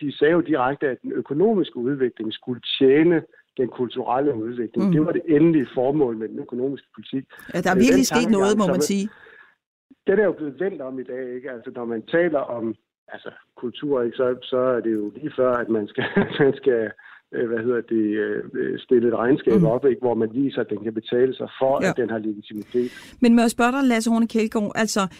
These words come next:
Speaker 2: i dag er der måske også en frygt for, det kan vi måske snakke videre om her i studiet bagefter, at blive sat i bås med politikerne. Og, og Lykke nævner faktisk også i den bog, jeg lige, øh, fortalte om før, i det der,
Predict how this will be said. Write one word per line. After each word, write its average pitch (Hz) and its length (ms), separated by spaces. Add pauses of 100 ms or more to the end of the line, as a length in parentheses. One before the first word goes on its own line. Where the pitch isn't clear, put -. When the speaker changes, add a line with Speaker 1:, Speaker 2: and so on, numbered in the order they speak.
(600)
Speaker 2:
i 247 60
dag 277 300
er 240 40
der 240 80
måske 233 300
også 208 200
en 214 40
frygt 269 320
for, 226 120
det 214 120
kan 220 80
vi 226 80
måske 208 220
snakke 190 360
videre 220 240
om 196 80
her 208 140
i 208 40
studiet 208 360
bagefter, 180 460
at - 140
blive 220 160
sat 233 240
i 226 40 (100)
bås - 340
med 226 100
politikerne. 185 880
Og, 185 200 (240)
og 196 160
Lykke 220 320
nævner 208 300
faktisk 180 440
også 220 220
i 226 80
den 202 120
bog, 190 240
jeg 190 80
lige, 202 320
øh, 165 60
fortalte 185 460
om 175 180
før, 185 300
i 185 60
det 185 160
der, 180 160